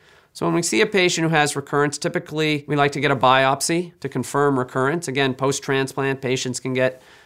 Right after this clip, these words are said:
very odd diagnoses because of the immunosuppression. There have been studies looking at the use of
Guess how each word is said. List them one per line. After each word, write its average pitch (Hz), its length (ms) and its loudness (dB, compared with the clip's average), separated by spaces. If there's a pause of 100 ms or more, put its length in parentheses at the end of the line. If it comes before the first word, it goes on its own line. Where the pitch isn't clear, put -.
(160)
very 139 240 4
odd 123 260 4
diagnoses 127 800 -2
because 123 380 -6
of 127 60 -6
the 120 100 -2
immunosuppression. 120 840 -6 (640)
There 156 140 2
have 156 180 4
been 156 140 2
studies 156 560 2
looking 151 380 0
at 147 140 -2
the 135 80 -4
use 139 480 0
of 127 480 -2